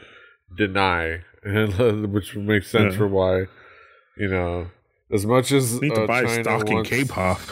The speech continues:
Speaker 1: <laughs> as much as China wants to, like, you know, uh, kind of, like, puff his chest up, and they can, 'cause, you know, they're China, and they can do a lot of things. Um,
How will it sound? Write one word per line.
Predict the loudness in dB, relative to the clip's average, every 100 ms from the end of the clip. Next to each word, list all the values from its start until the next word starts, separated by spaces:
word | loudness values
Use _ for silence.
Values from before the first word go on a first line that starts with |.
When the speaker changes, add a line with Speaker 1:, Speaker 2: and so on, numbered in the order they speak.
| -14 -8 -6
Speaker 1:
<laughs> | -6 -4 -4 0 0 0 -6 -8 -20 -20 -20 -8 -4
as | 0
much | 2 4
as | 4 2 0
China | -2 2 2 2 2
wants | 2 0 0
to, | 0
like, | 4 4 2 -4 _ _ _ _ -20 _ _ _ _
you | -10 -4
know, | -4 -4 -10 _ _ _ _ _ _ _ _ _ -12 0
uh, | 4 4 2 0 0 -2 -10 -8
kind | -2 0
of, | 2
like, | 2 0 -2 -2
puff | 0 2
his | -2 -2
chest | 0 0 -2
up, | -4 -4
and | -8 -8 -6 0
they | 2
can, | 4 4 4 2 -2 -4
'cause, | -4 -4 -6
you | -6
know, | -4 -6 -10 _
they're | -8
China, | -2 2 2 0 -6
and | -8 -10 -12 -10
they | -12
can | -6
do | -6
a | 0
lot | 2 0
of | -2
things. | -8 -8 -10 -18 _ _ _ _ _ -6
Um, | -2 0 0 -2 -4 -6 -10